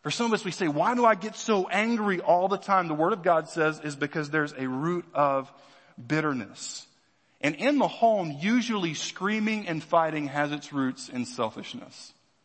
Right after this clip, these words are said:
Like, there's probably been very few of our police officers who've been called to a home in Franklin County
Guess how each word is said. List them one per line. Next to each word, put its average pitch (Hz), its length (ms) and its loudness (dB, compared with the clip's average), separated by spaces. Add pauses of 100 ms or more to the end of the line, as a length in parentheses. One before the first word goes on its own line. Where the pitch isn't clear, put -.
(420)
Like, 151 140 0
there's 180 180 2
probably 208 520 0
been 156 260 0
very 185 240 0
few 190 240 -2
of 160 80 0
our 147 100 4
police 160 440 -4
officers 127 440 0
who've 143 140 -2
been 135 180 -2
called 170 380 0
to 147 140 0
a 135 40 -2
home 139 500 0 (280)
in 131 140 0
Franklin 165 420 0
County 151 480 -2